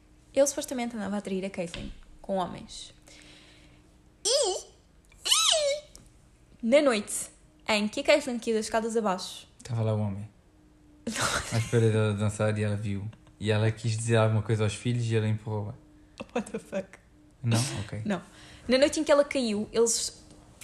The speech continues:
Speaker 1: apreenderam o computador que ela tinha usado, e o computador dele, e viram, para além de um ficheiro cheio de porno gay, fotos, et cetera.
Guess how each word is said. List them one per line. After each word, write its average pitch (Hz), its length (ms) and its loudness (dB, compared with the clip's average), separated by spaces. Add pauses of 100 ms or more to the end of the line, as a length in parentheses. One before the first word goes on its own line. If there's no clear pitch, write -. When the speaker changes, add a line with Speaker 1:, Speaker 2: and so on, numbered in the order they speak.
(160)
Speaker 1:
apreenderam 269 440 6
o 262 40 2
computador 240 440 0
que 220 80 -10
ela 214 100 0
tinha 208 160 -6
usado, 196 320 -4 (480)
e 180 80 -4
o - 120 -6
computador 196 420 -2
dele, 180 240 -2
e 208 100 -6
viram, 180 240 -4
para - 240 -8
além 214 200 2
de 196 140 -6
um 208 80 -4
ficheiro 202 440 -2
cheio 180 240 -4
de - 80 -14
porno 185 320 -4
gay, 202 340 -2 (1300)
fotos, 226 540 4
et 175 120 -2
cetera. 247 460 -2